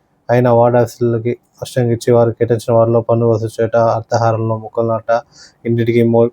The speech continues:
మొక్కల పంపిణీ చేయట, కార్యాలయ ఉత్తర్వులు లెటర్స్ని దరఖాస్తులను డైరెక్ట్గా ఇచ్చుట, శానిటేషన్లో మరియు ఇతర, ఇతర వార్డు పనులు చేయటం వంటి విధులు కేటాయించడం వలన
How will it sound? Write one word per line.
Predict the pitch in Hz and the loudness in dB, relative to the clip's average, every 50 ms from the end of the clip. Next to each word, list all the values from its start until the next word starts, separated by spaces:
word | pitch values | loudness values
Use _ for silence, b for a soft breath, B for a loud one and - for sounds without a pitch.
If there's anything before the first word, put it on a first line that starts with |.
| - _ | -4 _
మొక్కల | - - - 123 117 117 | -16 -4 -2 0 2 2
పంపిణీ | 113 - 113 110 113 120 117 - - | 0 -2 -6 -4 -2 -4 -4 0 0
చేయట, | 120 110 - 117 117 113 b b b b b b b _ _ _ | -2 0 0 -2 -2 -2 b b b b b b b _ _ _
కార్యాలయ | 131 131 127 127 123 123 120 120 117 | 2 2 4 4 4 4 4 4 4
ఉత్తర్వులు | 113 117 120 120 - _ - 123 120 120 120 120 117 117 | 4 2 0 -2 -4 _ -2 0 2 2 2 2 0 0
లెటర్స్ని | 117 113 - 123 113 - _ 120 117 117 120 - _ _ _ _ - | -2 0 0 -2 -2 -2 _ -4 -4 -4 -4 -8 _ _ _ _ -4
దరఖాస్తులను | 135 120 - - 127 120 110 131 120 117 117 113 | -4 -4 -2 0 0 0 2 2 0 0 2 2
డైరెక్ట్గా | 117 117 120 113 - - 123 120 120 120 117 - | 2 2 2 2 2 2 2 4 4 2 0 -2
ఇచ్చుట, | 120 - - - 113 113 113 117 - _ _ _ _ _ _ _ | -6 -10 -10 -6 -2 -2 -2 -2 -4 _ _ _ _ _ _ _
శానిటేషన్లో | - 135 127 127 120 127 117 - 131 123 120 120 120 117 | -2 0 0 2 2 2 2 2 0 0 0 2 0 2
మరియు | 117 117 117 117 117 113 | 2 2 2 2 2 0
ఇతర, | 113 113 - 123 120 120 113 - _ _ _ _ _ _ _ _ _ _ _ _ _ _ _ _ _ _ | 0 0 0 2 2 2 0 -2 _ _ _ _ _ _ _ _ _ _ _ _ _ _ _ _ _ _
ఇతర | 127 120 135 131 | -2 0 2 2
వార్డు | 123 123 123 120 123 | 4 2 2 2 0
పనులు | 117 123 120 120 120 117 113 - - 123 | 0 0 0 0 -2 -4 -4 -4 -2 0
చేయటం | 117 117 117 120 117 | 0 2 0 0 0
వంటి | 117 113 113 117 | 0 -2 -2 -4
విధులు | 110 110 110 120 120 117 | -4 -2 -2 -2 0 2
కేటాయించడం | 120 117 113 120 117 113 - - 117 113 | 0 2 2 2 0 0 -2 -2 -4 -2
వలన | 110 110 113 117 135 | -2 -2 -6 -6 -8